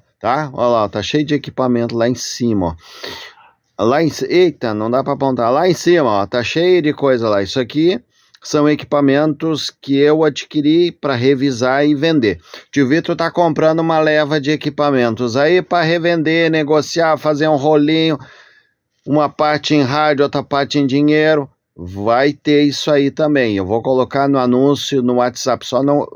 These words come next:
talvez eu coloque aqui no YouTube anúncio, tá? Anúncio, não posso colocar preço.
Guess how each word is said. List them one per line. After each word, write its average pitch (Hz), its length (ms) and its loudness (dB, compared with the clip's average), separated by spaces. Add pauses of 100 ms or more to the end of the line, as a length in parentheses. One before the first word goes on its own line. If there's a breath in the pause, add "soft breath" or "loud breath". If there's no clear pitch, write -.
(160)
talvez 196 400 2
eu 330 100 -8
coloque 185 400 0
aqui 185 180 -8
no 165 160 -4
YouTube 160 400 0
anúncio, 175 680 2
tá? 131 380 -2 (360)
Anúncio, 139 600 0
não 98 100 -4
posso 107 240 -4
colocar 135 360 0
preço. 127 640 -2